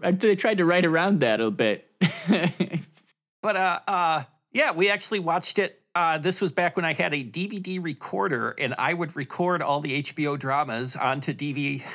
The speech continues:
Speaker 2: <laughs> D V D Rs and bring them to your house, and we would <laughs> watch them.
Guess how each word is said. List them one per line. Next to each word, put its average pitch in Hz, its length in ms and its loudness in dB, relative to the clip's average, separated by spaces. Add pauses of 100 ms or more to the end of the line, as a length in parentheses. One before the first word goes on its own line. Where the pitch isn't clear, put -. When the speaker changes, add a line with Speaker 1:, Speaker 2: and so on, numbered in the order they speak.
(200)
Speaker 2:
<laughs> - 320 -14
D 185 120 -4
V 180 160 -2
D 175 260 -4
Rs 147 600 -2
and 131 180 -2
bring 170 180 -4
them 180 180 0
to 180 100 -4
your 180 120 0
house, 147 420 -2
and 123 120 -6
we 147 140 -2
would 143 180 -2
<laughs> - 0 -
watch - 340 -2
them. 120 320 -2